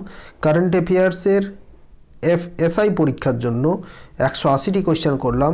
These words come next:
এই একশো আশিটি কোশ্চেন থেকে কিন্তু তোমরা শিওর কারেন্ট অ্যাফেয়ার্সে অনেকগুলোই কিন্তু, বলছি না সবগুলো, কিছু কিন্তু কমন পাবেই, ঠিক আছে? তো আরেকবার পুরোনো ভিডিওগুলো তোমরা দেখে নিও,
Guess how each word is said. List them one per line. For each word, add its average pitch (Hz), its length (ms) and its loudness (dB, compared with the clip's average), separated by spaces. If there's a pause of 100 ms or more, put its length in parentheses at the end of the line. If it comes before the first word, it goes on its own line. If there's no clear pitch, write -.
এই 165 440 0
একশো 139 300 -2
আশিটি 143 300 -4
কোশ্চেন 120 400 -4
থেকে 139 280 -2
কিন্তু 123 340 -4
তোমরা 117 320 -2 (460)
শিওর 160 380 0
কারেন্ট 131 280 0
অ্যাফেয়ার্সে 127 420 -4
অনেকগুলোই 147 560 0
কিন্তু, 143 360 0
বলছি 170 380 2
না 196 100 2
সবগুলো, 147 460 0
কিছু 143 280 -4
কিন্তু 135 320 -4
কমন 139 360 0
পাবেই, 120 360 -4 (520)
ঠিক 175 140 2
আছে? 196 180 2 (300)
তো 131 80 -2
আরেকবার 165 460 2 (100)
পুরোনো 160 240 4
ভিডিওগুলো 156 440 2
তোমরা 143 280 2
দেখে 135 280 0
নিও, 185 240 2